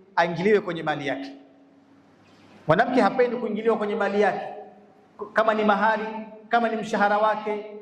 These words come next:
kama ni pesa mi-, mali ya mirathi, au kuna ardhi ploti ameachiwa na watu wake, wewe malaka dakhlun fiha. Usiingilie. Na hii italeta migogoro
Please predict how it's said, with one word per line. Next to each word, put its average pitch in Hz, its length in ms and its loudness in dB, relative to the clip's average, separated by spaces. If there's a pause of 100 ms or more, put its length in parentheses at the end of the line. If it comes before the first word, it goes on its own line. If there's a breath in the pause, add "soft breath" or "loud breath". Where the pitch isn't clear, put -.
kama 226 200 2
ni 220 80 -6
pesa 220 320 0
mi-, 214 140 -4
mali 208 260 2
ya 208 80 0
mirathi, 214 520 0 (360)
au 247 280 2
kuna 226 240 -4
ardhi 226 280 -2
ploti 233 360 0
ameachiwa 214 540 0
na 214 100 2
watu 208 240 0
wake, 226 360 0 (360)
wewe 226 420 4 (520)
malaka 208 460 2
dakhlun 180 420 -2
fiha. 147 340 -6 (800)
Usiingilie. 202 840 2 (520)
Na 180 100 4
hii 226 140 0
italeta 196 360 4
migogoro 226 600 2